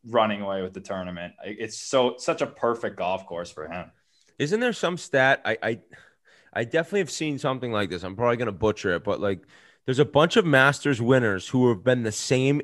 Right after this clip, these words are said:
Speaker 2: age, like, and played the Masters the same amount of times when they've won finally. Like, say it's thirty-three years old and it's their, like, eighth or ninth Masters. And I feel like a guy who's probably, like, around that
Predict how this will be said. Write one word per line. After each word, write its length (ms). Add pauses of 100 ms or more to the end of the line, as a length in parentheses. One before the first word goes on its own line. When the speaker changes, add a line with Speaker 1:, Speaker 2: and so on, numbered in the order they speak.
(100)
Speaker 2:
age, 600 (460)
like, 260 (1040)
and 180
played 320
the 80
Masters 460
the 100
same 240
amount 220
of 80
times 320
when 100
they've 160
won 420
finally. 560 (180)
Like, 220 (120)
say 220
it's 140
thirty-three 600
years 220
old 360
and 120
it's 180
their, 220
like, 280 (400)
eighth 280
or 120
ninth 340
Masters. 680 (680)
And 320
I 140
feel 300
like 140
a 60
guy 340
who's 180
probably, 600
like, 200
around 380
that 300